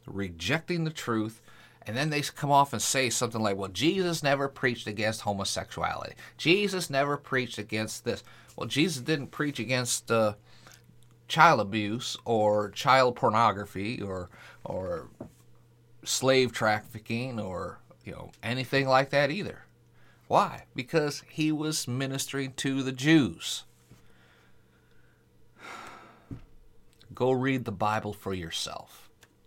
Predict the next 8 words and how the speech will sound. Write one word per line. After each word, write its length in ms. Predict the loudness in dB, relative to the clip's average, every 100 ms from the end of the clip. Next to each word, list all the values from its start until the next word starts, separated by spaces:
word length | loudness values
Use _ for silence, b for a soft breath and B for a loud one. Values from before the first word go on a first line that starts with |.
| -20 -10
That's 240 | -8 -6
the 180 | -6 -2
easiest 520 | -2 -2 -4 -8 -8
way 320 | -12 -12 -14 -18 _ _ b b
for 140 | -16 -10
me 180 | -6 -4
to 80 |
explain 680 | -4 -4 -8 -6 -6 -6 -10